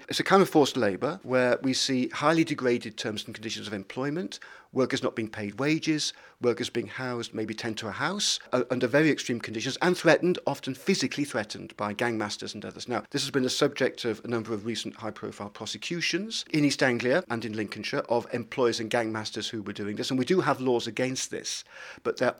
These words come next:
often not enforced. We don't have enough inspectors, we don't have enough of an enforcement capacity to really crack down on this practice. Now, if you told me ten years ago we would see labour trafficking, which many people think is a third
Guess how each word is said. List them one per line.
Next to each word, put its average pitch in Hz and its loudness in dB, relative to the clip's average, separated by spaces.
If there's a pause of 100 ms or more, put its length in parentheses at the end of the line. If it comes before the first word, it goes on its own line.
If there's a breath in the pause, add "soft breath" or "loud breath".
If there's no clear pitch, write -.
often 127 -4
not 110 -6
enforced. 101 -8
We 123 -8
don't - -2
have 113 -8
enough 135 -2
inspectors, - -8
we 113 -14
don't 110 -6
have 113 -10
enough 117 -6
of 104 -10
an 110 -10
enforcement 113 -10
capacity - -10 (280 loud breath)
to 143 2
really 143 4
crack - -4
down 107 -2
on 101 -4
this 92 -8
practice. - -10 (320 loud breath)
Now, 135 2
if 135 2
you 185 0
told 175 2
me 151 2 (200 loud breath)
ten 180 4
years 151 4
ago 113 -2
we 147 10
would 139 2
see 131 2
labour 139 4
trafficking, 120 -6 (200 loud breath)
which - -4
many 143 4
people 131 -4
think 110 -6
is 107 -8
a 107 -8
third 107 -4